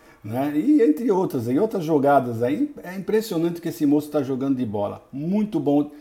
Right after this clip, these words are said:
vê-lo voltar a jogar um grande futebol. E o que mais podemos falar? Gostei também do número dez do, do Inter, não sei o nome dele,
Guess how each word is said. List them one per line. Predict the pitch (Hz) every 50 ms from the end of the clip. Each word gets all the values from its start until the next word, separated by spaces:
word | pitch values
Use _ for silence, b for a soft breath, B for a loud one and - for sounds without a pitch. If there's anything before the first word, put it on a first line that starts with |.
| B B B B -
vê-lo | 127 143 147
voltar | 131 135 131 123 113 120 135 135 139 139
a | 131
jogar | 110 131 131 120 131 127
um | 127
grande | 123 127 139 143 143 135
futebol. | - - 143 - - 135 107 107 107 98 - - _ _ _ _ _ _ _ _ _ _ _ _ _ _ _ _ _ _ _ _ - b b b b b b b b -
E | 139 139 160 175 185 196 196 196 196 196 196 196 190 190 190 190 190 185 190 185 185 180 180 180 165 151 -
o | - 160
que | 151 - 190
mais | 175 160 143 123 -
podemos | - - 143 131 143 143 139
falar? | - 143 127 127
Gostei | 143 156 147 - 185 165
também | - 165 156 160 151
do | 143
número | 147 151 151 147 143 139
dez | 127 139 143 139 131 117 113
do, | 117 131 131
do | 123 120 120 127
Inter, | 151 170 170 151
não | 135 143 139 127
sei | - - 143
o | 131
nome | 127 127 127 117 110
dele, | 107 104 120 139 160 170 175